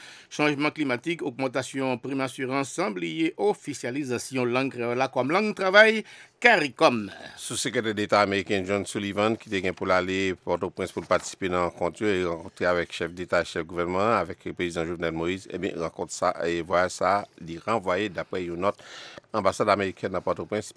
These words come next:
Speaker 2: publiée.
Speaker 1: Et nous, mandons rester branchés sous la Voix de l'Amérique. Si nouvelle ça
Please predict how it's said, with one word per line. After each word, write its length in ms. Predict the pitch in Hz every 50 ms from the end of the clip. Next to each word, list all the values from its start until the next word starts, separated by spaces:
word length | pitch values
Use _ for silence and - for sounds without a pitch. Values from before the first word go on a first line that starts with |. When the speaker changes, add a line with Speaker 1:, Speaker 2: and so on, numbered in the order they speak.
| _ -
Speaker 2:
publiée. 460 | 143 131 110 90 82 78 67 - - - - - - - - -
Speaker 1:
Et 280 | 123 123 120 120 120 120
nous, 100 | 120 123
mandons 380 | 127 123 120 117 120 120 113
rester 200 | 117 113 113 120
branchés 440 | 113 117 117 123 117 - 131 127 123
sous 320 | - - - 185 214 202
la 120 | 175 139 127
Voix 140 | 127 131 131
de 100 | - 117
l'Amérique. 440 | 110 98 95 98 117 143 160 156
Si 420 | - - - - 233 262 262 262 -
nouvelle 640 | 123 - - 269 302 277 226 208 202 220 196 180 170
ça 320 | - - 175 160 143 -